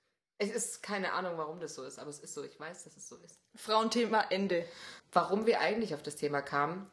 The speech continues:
Speaker 1: Wir hatten uns darüber unterhalten, dass Männer in ihrem Leben weniger unbequeme Dinge über sich ergehen lassen müssen.
Speaker 2: Zumindest was das Thema Kleidung angeht.
Speaker 1: Ja, weil es gibt,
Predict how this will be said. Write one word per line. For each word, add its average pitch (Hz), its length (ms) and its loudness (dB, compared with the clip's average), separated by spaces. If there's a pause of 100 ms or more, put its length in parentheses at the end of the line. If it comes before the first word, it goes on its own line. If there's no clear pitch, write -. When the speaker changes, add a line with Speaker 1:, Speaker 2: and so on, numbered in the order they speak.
Speaker 1:
Wir 151 160 2
hatten 208 200 0
uns - 180 -2
darüber 180 300 0
unterhalten, 180 680 2 (440)
dass 156 180 2
Männer 202 520 4 (720)
in 170 160 0
ihrem 165 200 2
Leben 156 460 0
weniger 202 760 4 (220)
unbequeme 180 680 2
Dinge 165 380 2
über 143 200 2
sich 131 180 -6
ergehen 127 320 -2
lassen 123 280 -4
müssen. 123 240 -8 (160)
Speaker 2:
Zumindest 233 480 2
was - 160 6
das 190 100 -8
Thema 202 260 4
Kleidung 196 420 4
angeht. 156 340 -4
Speaker 1:
Ja, 143 280 2 (480)
weil 175 180 6 (180)
es 190 140 0
gibt, - 260 -2